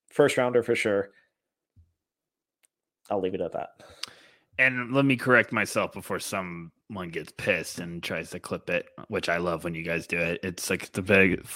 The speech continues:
Speaker 2: biggest sign of flattery. His elite skill is a very desired skill right now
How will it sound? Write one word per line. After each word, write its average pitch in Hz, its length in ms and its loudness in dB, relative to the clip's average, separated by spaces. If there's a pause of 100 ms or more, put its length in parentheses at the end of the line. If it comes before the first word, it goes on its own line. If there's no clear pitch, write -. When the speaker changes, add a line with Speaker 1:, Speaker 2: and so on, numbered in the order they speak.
(180)
Speaker 2:
biggest 117 280 10
sign 113 160 6
of 104 60 0
flattery. 110 360 8 (1000)
His 190 260 12
elite 170 300 10
skill 156 340 10
is 135 140 8
a 135 80 10
very 131 300 10
desired 107 680 2
skill 90 360 -4
right 90 220 0
now 87 340 -8